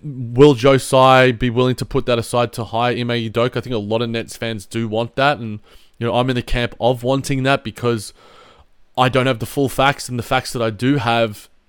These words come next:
you know, speaks to the, to to me going, "All right, well, what else can we do here? Are we just gonna play this out?" You know, the Nets are kind of all in, and you, they're all in on the controversy that comes with,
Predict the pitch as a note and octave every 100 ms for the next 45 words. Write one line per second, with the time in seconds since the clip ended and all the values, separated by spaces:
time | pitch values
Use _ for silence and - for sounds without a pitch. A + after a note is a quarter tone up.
0 | _ _ B2 B2 - - B2 - B2 A#2
1 | A2 B2+ B2 B2 A2+ - - _ - _
2 | - - B2+ A#2+ A#2 B2 B2+ B2+ C3 B2+
3 | B2 - - - A2 A2+ C3 C3 - C3
4 | A#2+ A#2 A#2 G#2 G2 G#2 A2 - B2 -
5 | A#2+ A#2+ A2+ A#2+ C3 - A#2+ A#2+ A#2 A#2
6 | B2+ C3+ - A#2 B2 A2 A#2+ A#2 A2+ C3
7 | D3+ - - - - _ A2 A2+ A2+ G2+
8 | A#2 A#2 A#2 A#2+ A#2+ B2 B2+ B2+ A#2+ A#2
9 | - C#3 D#3 C3+ A#2+ B2 - A#2+ A2+ A#2
10 | - C3+ B2 - A#2 B2 -